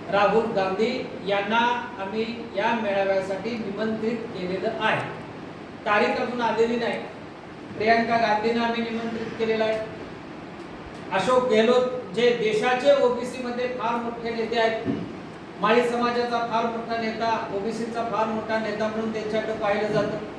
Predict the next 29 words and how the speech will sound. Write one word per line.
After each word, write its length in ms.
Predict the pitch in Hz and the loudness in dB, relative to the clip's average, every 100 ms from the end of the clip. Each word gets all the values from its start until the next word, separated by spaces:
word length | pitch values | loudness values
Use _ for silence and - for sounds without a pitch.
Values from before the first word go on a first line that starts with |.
| - - - - - | -8 -8 -8 -10 -2
अशोक 340 | 208 247 247 | 0 4 4
गेहलोतना 440 | 214 220 247 254 254 | 4 4 4 2 2
आम्ही 320 | 254 247 247 | 0 0 0
त्या 100 | 240 | 2
ठिकाणी 340 | 233 226 226 233 | 2 0 0 0
बोलवलेला 440 | 226 226 226 220 | 2 2 2 2
आहे, 180 | 220 214 - - - - - | 0 -4 -10 -12 -14 -14 -6
प्रियंका 360 | 202 240 240 240 | 0 2 2 2
गांधींना 480 | 233 214 226 240 240 | 2 2 2 2 2
आम्ही 160 | 240 | 0
बोलवलेला 460 | 233 226 226 220 214 | 0 2 4 2 2
आहे, 160 | 208 - - - - - - | -2 -4 -10 -12 -14 -14 -6
राहुल 280 | 202 208 233 226 | 2 4 6 4
गांधींना 400 | 226 233 240 240 | 0 2 2 2
बोलवलेला 440 | 240 233 233 226 | 0 2 2 2
आहे. 220 | 202 - - - - | 0 -4 -10 -12 -8
आणि 120 | 233 - - | -6 -6 2
हा 180 | 294 339 | 4 4
कार्यक्रम 600 | 285 220 220 202 202 262 262 | 4 2 2 0 -2 -2 -6
महाराष्ट्र 460 | 208 - 254 277 285 | -6 -2 -2 0 -2
प्रदेश 400 | 233 208 220 214 | -2 -2 -2 0
काँग्रेस 500 | 214 196 214 233 233 | -2 0 0 0 0
कमिटी 340 | 202 208 214 240 240 | 0 0 0 0 -2
घेणार 300 | 180 170 196 196 185 | -4 -2 -2 -2 -2
आहे. 340 | 165 170 185 - - 180 190 | -4 -2 -4 -4 -6 -4 2
ओबीसी 400 | 214 214 262 - | 2 4 4 4
फक्त 220 | 285 - 294 - | 4 6 8 6
लीड 240 | 277 - | 4 0
करताय, 360 | 285 226 220 | 0 0 0